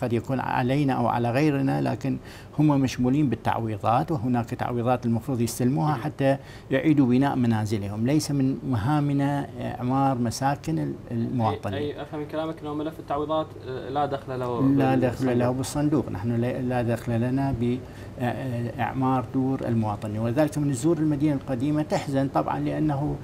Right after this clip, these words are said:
Speaker 1: كثير آلاف من الدور المدمرة لم تعمر لحد الآن، لأنه التعويضات تأخرت
Speaker 2: طيب.
Speaker 1: وتأخرت كثيرا.
Speaker 2: المنح والقروض الخارجية، آه، أين ذهبت أموالها؟
Speaker 1: نعم، المنح والقروض، آه،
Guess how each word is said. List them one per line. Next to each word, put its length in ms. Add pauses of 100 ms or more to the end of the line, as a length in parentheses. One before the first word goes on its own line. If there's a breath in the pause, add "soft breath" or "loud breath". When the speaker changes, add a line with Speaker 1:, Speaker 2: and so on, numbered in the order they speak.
(300 loud breath)
Speaker 1:
كثير 480
آلاف 320
من 80
الدور 300
المدمرة 840
لم 260
تعمر 380
لحد 300
الآن، 260
لأنه 320 (560)
التعويضات 600
تأخرت 480
Speaker 2:
طيب. 120
Speaker 1:
وتأخرت 460
كثيرا. 420
Speaker 2:
المنح 340
والقروض 380
الخارجية، 680
آه، 720 (140)
أين 220
ذهبت 340 (140)
أموالها؟ 240 (340)
Speaker 1:
نعم، 300
المنح 1080
والقروض، 880 (140)
آه، 240